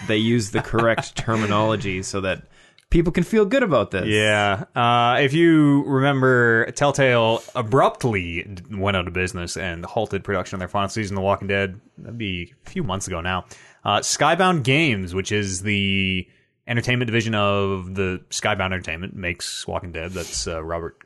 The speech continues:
Speaker 2: Kirkman? Robert, right? Robert Kirkman?
Speaker 1: Uh, yeah, that
Speaker 2: Okay.
Speaker 1: sounds about right.
Speaker 2: It's Robert Kirkman's, uh, company, so it makes sense. The Walking Dead people pick up The Walking Dead game, try and get it finished. Uh,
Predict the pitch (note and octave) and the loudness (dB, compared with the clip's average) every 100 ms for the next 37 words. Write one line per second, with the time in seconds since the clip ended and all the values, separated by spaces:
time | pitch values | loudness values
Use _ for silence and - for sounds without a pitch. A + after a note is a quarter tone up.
0 | _ - C#3 - - - D3 F3+ A3+ C4 | _ -8 -6 -6 -12 -8 -6 -6 -6 -10
1 | D3 G#2+ A#2 G2 D#2+ - F#2+ D3 E3 G#2 | -8 0 0 0 -6 -6 -6 -6 -2 -4
2 | - - D#3+ - G#3+ F#3 F#2+ F#2+ F#2+ F#2 | -4 -6 -8 -8 -12 -10 -4 0 2 0
3 | F#2 F#2+ A#2 F#3 F#3+ G#2 - C3+ - G#2+ | 0 -2 -2 -2 -4 -4 -4 -4 -2 -4
4 | F#2+ E2+ E2 A#2+ C#3 C#3 B2+ D3 D3 D3+ | -2 -2 0 0 2 2 2 2 2 2
5 | D3 C#3+ C3+ C#3 C3+ C3+ D3+ D3+ D#3 G#3 | 2 2 4 4 4 4 2 2 4 4
6 | A#3 - F3+ F#3+ - - C#3+ E3 E3 D#3+ | 4 4 4 2 -2 0 2 4 4 2
7 | D#3+ D#3 D3+ D3+ D3 - C#3 C3+ C3 B2+ | 4 4 4 2 2 -2 -2 2 4 2
8 | B2 A#2+ A2 A2 G#2 G2+ F#2+ G2+ G2+ - | 2 0 2 0 0 -2 -2 -2 -4 -4
9 | - _ _ _ _ _ - A#2 G#2 G#2 | -10 _ _ _ _ _ -12 -6 -2 0
10 | G2+ G2 | 0 0